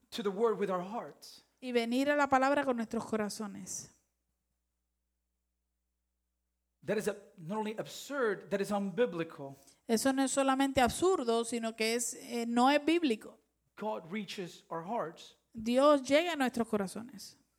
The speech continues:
Speaker 1: through the mind.
Speaker 2: a través de la mente.
Speaker 1: He has given you understanding.
Speaker 2: Él te ha dado a ti un entendimiento.
Speaker 1: Notice to what Paul says in Ephesians chapter four,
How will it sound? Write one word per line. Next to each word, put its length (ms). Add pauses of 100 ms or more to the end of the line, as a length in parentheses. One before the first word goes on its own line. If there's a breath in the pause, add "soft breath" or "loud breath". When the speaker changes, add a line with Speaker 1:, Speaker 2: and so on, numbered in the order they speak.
Speaker 1:
through 260
the 120
mind. 320 (180)
Speaker 2:
a 60
través 300
de 80
la 100
mente. 440 (1700)
Speaker 1:
He 160
has 160
given 280
you 160
understanding. 720 (180)
Speaker 2:
Él 160
te 100
ha 60
dado 280
a 100
ti 80
un 140
entendimiento. 960
Speaker 1:
Notice 680 (580 soft breath)
to 120
what 160
Paul 280
says 220
in 80
Ephesians 300
chapter 280
four, 320